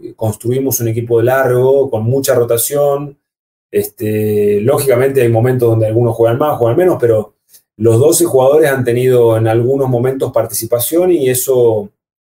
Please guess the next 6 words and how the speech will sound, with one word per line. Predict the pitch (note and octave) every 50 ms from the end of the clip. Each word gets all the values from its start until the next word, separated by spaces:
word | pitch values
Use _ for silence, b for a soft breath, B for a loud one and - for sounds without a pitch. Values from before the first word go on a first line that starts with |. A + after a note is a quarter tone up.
| _ _ _ _ _ _ _ _ _
creo | - A#2 A#2 B2 B2 A#2
que, | A2 A#2 A2+ A2+ A2 G#2+ G#2+ G#2+ G#2 G#2 G2+ G2+ G2+ G2+ G2 G2 -
que | - G#2
fue | - - B2 B2 B2 - - B2 A#2 A2+ A2
muy | A2+ B2 C#3 F3 F#3+ F3+ -
positivo | C3 B2 - B2 A#2 A#2+ C3+ C#3 C#3 C#3 D3+ D#3 - -